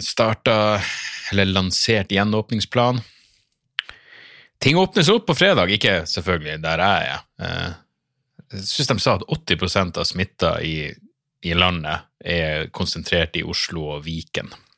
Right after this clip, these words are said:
Så her kommer vi se lenge etter, eh, lenge etter noen form for lys igjen av tunnelen. Men, eh,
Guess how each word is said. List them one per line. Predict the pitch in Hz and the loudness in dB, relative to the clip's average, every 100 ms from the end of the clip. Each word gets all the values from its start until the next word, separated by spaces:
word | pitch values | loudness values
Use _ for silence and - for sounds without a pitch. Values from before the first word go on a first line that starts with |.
| _ _ _ _ _ _ _ _ - | _ _ _ _ _ _ _ _ -8
Så | - 90 | -2 0
her | 85 98 | 2 2
kommer | 98 87 80 | 0 -4 -4
vi | 85 | -2
se | 95 | -2
lenge | 82 87 82 | 0 -2 -2
etter, | 73 - 82 78 | -6 -6 -8 -6
eh, | 73 - _ - - - - - - - | -8 -10 _ -20 -20 -20 -16 -14 -14 -2
lenge | 113 135 117 | 2 4 4
etter | 104 98 | 2 2
noen | 98 | 2
form | - 92 - | 2 0 0
for | |
lys | 90 90 - | 0 2 2
igjen | 90 85 | 2 2
av | 80 | -2
tunnelen. | 87 87 82 85 107 | 2 2 0 -8 0
Men, | 101 104 | 0 4
eh, | 101 101 101 101 101 | 4 4 4 2 2